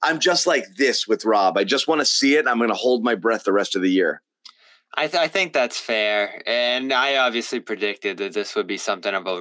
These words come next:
Speaker 2: lost year for Rob just because of that weirdness around the setback. And it's, it's, this is the, one of the hardest parts about this, John. You can't get good info on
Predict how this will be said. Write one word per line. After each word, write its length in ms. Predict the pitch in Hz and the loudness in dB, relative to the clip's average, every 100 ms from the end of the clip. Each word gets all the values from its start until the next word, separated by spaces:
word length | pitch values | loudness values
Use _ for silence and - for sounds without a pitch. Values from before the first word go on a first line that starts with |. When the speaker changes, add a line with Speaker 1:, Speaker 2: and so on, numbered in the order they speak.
| - | -4
Speaker 2:
lost 400 | 104 95 90 - | -2 0 -2 -4
year 200 | 98 92 | -4 -4
for 180 | - 90 | -6 -4
Rob 360 | 92 90 87 | 0 0 -2
just 180 | 80 90 | -6 -12
because 340 | - - 92 87 | -8 -4 -4 -4
of 120 | 87 | -4
that 320 | 87 85 - - - - - - _ 98 - _ _ 110 101 | -2 -2 -6 -14 -20 -20 -20 -20 _ -20 -20 _ _ -18 -8
weirdness 640 | 113 104 98 101 95 92 | -2 0 0 -4 -6 -8
around 480 | 87 90 92 90 87 | -4 -2 -2 -4 -6
the 80 | |
setback. 640 | 85 92 90 90 82 80 85 | -4 -2 -2 -2 0 -2 -2
And 380 | 85 90 90 82 _ - - _ _ - | -6 -6 -8 -12 _ -20 -20 _ _ -8
it's, 440 | - - 156 - | -2 0 0 0
it's, 200 | 175 - | -2 0
this 200 | 160 160 | 0 0
is 80 | 170 | -2
the, 100 | 180 | 2
one 140 | 180 | 2
of 120 | 175 | 2
the 140 | - 120 | 0 0
hardest 340 | 123 127 - - | 0 0 -4 -4
parts 320 | 123 156 - | -2 0 -2
about 300 | 104 95 - | -2 -2 -2
this, 200 | 92 - | -8 -4
John. 320 | 104 92 92 | -2 -2 -2
You 100 | 104 | -6
can't 300 | - 147 208 | -2 -2 0
get 180 | 240 - | -2 0
good 200 | 113 113 | 0 2
info 540 | 123 185 143 101 87 | 0 -2 0 2 2
on 360 | 90 92 98 | 2 -2 -4